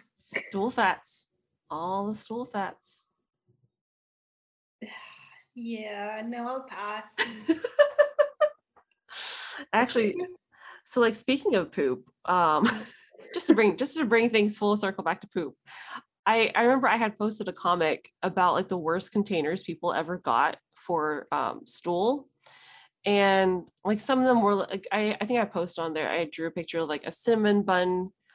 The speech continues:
Speaker 1: a Cinnabon bag, um, the Tupperware that I saw. I had a friend who worked in micro, and she said the worst one she ever got was they put it in a Reddi-wip container, like, for the icing. It was a chocolate icing container. They put the poop in that.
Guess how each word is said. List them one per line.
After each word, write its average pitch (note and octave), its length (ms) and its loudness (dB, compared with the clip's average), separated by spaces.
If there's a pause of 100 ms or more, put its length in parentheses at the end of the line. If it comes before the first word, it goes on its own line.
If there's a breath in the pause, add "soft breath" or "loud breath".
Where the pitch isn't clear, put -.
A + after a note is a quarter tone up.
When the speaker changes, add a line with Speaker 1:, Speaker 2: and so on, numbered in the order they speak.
(160 soft breath)
Speaker 1:
a F#3+ 40 -4
Cinnabon G3 580 2
bag, F3+ 600 2
um, D3+ 200 -2
the C#3+ 80 -8
Tupperware F#3+ 480 0
that F3 100 0
I E3+ 120 2
saw. E3+ 460 0 (360 loud breath)
I F3 60 2
had F#3 80 2
a G3 60 2
friend F3 460 2
who F3+ 120 -6
worked F#3+ 240 0
in F3+ 60 -2
micro, D3+ 320 -2
and D3+ 100 -4
she - 100 -8
said D#3 240 -4
the E3 80 -4
worst D3 220 -4
one D#3 80 0
she D#3+ 160 -4
ever D#3+ 160 -4
got C#3+ 200 -2
was D#3 180 -4
they D#3+ 120 0
put E3 220 -6
it E3 100 0
in D3+ 120 -4
a C#3 60 -6
Reddi-wip C#3+ 440 -4
container, F3+ 580 -4 (320 soft breath)
like, D#3+ 220 -6
for E3 100 -8
the C3+ 180 -4
icing. F3+ 500 -2 (360)
It F3+ 60 0
was F#3+ 100 4
a F3+ 60 0
chocolate G3+ 460 0
icing G#3 260 2
container. F#3 400 0
They F3 120 0
put G3+ 140 -8
the F#3 100 -8
poop - 240 -10
in E3+ 140 0
that. D#3 340 2